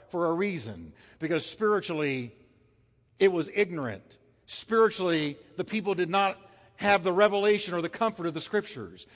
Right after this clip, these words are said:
Spiritually, they were dependent on a church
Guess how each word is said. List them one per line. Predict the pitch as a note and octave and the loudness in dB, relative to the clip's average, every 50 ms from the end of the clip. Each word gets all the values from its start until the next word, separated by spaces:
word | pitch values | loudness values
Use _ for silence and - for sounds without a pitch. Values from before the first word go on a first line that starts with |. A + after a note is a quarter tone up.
| - - - | -20 -18 -12
Spiritually, | - - - - A3+ B3 A#3+ A3+ A3+ A3 G3 F#3 | -10 -10 -6 -2 2 4 4 4 2 0 0 2
they | F#3+ G#3+ | 4 2
were | G#3 G3 | 2 2
dependent | F3 F3+ - - A3+ A#3 A3+ G3+ F#3 F3 | -2 -4 -2 0 0 0 2 0 0 0
on | E3+ E3 | 0 -2
a | E3 | -2
church | - - - A#3 A3+ G3+ E3 - - - - | -2 0 0 2 2 2 0 -4 -10 -16 -16